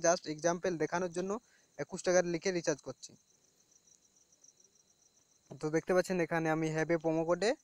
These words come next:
যে monthly twenty আছে, monthly twenty অ্যাপ্লাই করে দিচ্ছি। তো এখানে monthly twenty অ্যাপ্লাই করলে কী হবে আপনাদেরকে আমি বলে দিচ্ছি। তো টার্ম কন্ডিশনটা আমি একটা বলে দিচ্ছি। তো তো বন্ধুরা, আপনারা যদি এই মাসে এখনো পর্যন্ত কোনো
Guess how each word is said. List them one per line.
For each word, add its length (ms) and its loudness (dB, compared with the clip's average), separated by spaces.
যে 60 0
monthly 340 0
twenty 280 0
আছে, 180 -2
monthly 320 -2
twenty 220 0
অ্যাপ্লাই 280 2
করে 160 -6
দিচ্ছি। 200 -20
তো 100 -20
এখানে 220 0
monthly 340 0
twenty 240 4
অ্যাপ্লাই 280 4
করলে 220 0
কী 100 -10
হবে 200 2
আপনাদেরকে 460 0
আমি 180 -2
বলে 180 -2
দিচ্ছি। 220 -14
তো 60 -12
টার্ম 220 2
কন্ডিশনটা 380 0
আমি 160 2
একটা 120 -4
বলে 280 -2
দিচ্ছি। 220 -14
তো 60 -8
তো 60 -
বন্ধুরা, 300 6
আপনারা 420 6
যদি 180 2
এই 100 6
মাসে 140 0
এখনো 240 0
পর্যন্ত 240 -2
কোনো 100 2